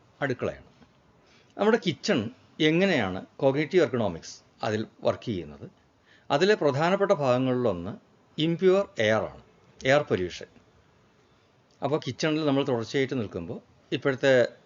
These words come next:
മോഡേൺ കിച്ചണുകളൊക്കെ തന്നെ ചിലപ്പോൾ പഴയ മാതിരി എയർ വെന്റിലേഷനോ എയർ പാസേജോ ഒന്നും ഇല്ലാത്തതാവാം, ക്ലോസ്ഡ് ആയിട്ടുള്ളതാണ്.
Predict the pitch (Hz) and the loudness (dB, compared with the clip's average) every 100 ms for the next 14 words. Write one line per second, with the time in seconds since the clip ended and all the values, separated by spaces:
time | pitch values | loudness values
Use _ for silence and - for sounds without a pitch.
0 | - 139 135 151 143 131 120 120 113 110 | -4 2 4 4 2 -2 -2 -2 -2 -2
1 | 110 95 98 - _ _ _ _ _ _ | -4 -4 -6 -10 _ _ _ _ _ _
2 | - 147 143 147 147 135 131 139 139 135 | 0 0 4 2 4 4 6 6 6 4
3 | 123 123 120 117 123 120 113 113 - 110 | 2 2 4 4 4 0 0 -2 -2 -4
4 | 110 107 104 110 - 98 98 90 85 80 | -2 -2 0 -4 -2 -6 -4 -6 -10 -14
5 | 78 76 76 69 71 _ _ _ _ _ | -16 -16 -18 -20 -20 _ _ _ _ _
6 | _ _ _ _ _ _ _ _ - - | _ _ _ _ _ _ _ _ -20 -4
7 | 131 120 - 110 - 92 85 87 | 0 0 0 0 0 -6 -6 -8